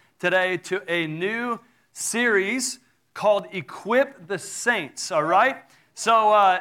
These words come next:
do you guys know that if you've trusted in Jesus, you have placed your faith in him alone for the forgiveness of your sins, for your redemption and your peace with God, that you are a saint?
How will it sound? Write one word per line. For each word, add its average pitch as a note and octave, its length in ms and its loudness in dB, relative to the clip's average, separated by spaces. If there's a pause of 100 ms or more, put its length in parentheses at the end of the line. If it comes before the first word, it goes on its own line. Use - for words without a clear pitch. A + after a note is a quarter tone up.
(160)
do E3 80 -12
you G#3 60 -4
guys B3+ 200 2
know B3+ 540 2
that G3+ 140 0
if F3+ 120 -6
you've F#3 160 -10
trusted A#3+ 720 -2
in A3 220 -6
Jesus, F#3 720 -6
you E3+ 100 -2
have F3 140 -2
placed G#3 340 -6
your F3 120 -6
faith G3+ 440 -4 (240)
in E3 140 -6
him F#3 320 -2
alone F#3 500 0 (380)
for - 100 -6
the E3 140 -4
forgiveness F3+ 640 -2
of F#3 220 -2
your F#3 100 -2
sins, E3 380 -8
for D3 120 -10
your D#3+ 160 0
redemption F3+ 640 -6
and D3+ 140 -12
your C#3+ 100 -10
peace F3+ 380 -10
with F3 100 -10
God, C#3+ 280 0 (360)
that D3 240 -4
you F#3 500 -8
are E3 240 2
a C#3+ 120 -8
saint? D3+ 440 -10